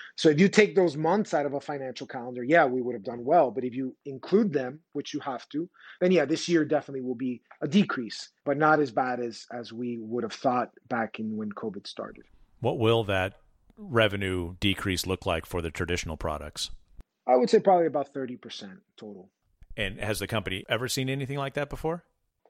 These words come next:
Speaker 1: No. No, usually we've grown. But we luckily have compensated with the additions of new product lines.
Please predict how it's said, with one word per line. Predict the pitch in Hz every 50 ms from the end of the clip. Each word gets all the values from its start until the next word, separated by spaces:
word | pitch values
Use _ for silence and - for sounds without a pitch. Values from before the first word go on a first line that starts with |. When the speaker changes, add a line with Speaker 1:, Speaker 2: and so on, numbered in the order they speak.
| _ _ _
Speaker 1:
No. | 156 147 - - _ _ _ _ _ _ _ _ _ _ _ -
No, | 104
usually | 107 117 127 123 110 120 120
we've | 104 110 107 -
grown. | - 117 101 95 101 - _ _ _ _ _ _ _
But | - 190 202 196 175
we | 160 175 180 180 -
luckily | 151 156 156 151 151 - 165 151
have | 147 147 147
compensated | - - 160 135 - 147 139 - - 127 127 127 135 120 113
with | 123 117 - _ _ 120
the | 117 120 120 120 113 - _ _ _
additions | - 120 104 135 131 - - 131 120 104
of | 113 98
new | 117 120 113
product | - - 123 117 110 107 110 -
lines. | 110 - - - 202 - -